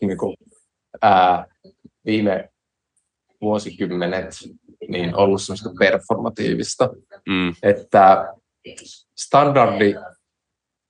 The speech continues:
Speaker 1: tapa, millä vaikkapa E U:n jäsenvaltiot on reagoinut tähän, niinku, Israelin miehitykseen jatkuvasti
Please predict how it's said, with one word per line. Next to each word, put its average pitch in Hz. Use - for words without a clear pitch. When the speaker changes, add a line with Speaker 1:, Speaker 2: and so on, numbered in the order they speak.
Speaker 1:
tapa, 101
millä 90
vaikkapa 87
E 95
U:n 90
jäsenvaltiot 90
on -
reagoinut 87
tähän, -
niinku, -
Israelin 90
miehitykseen 117
jatkuvasti 101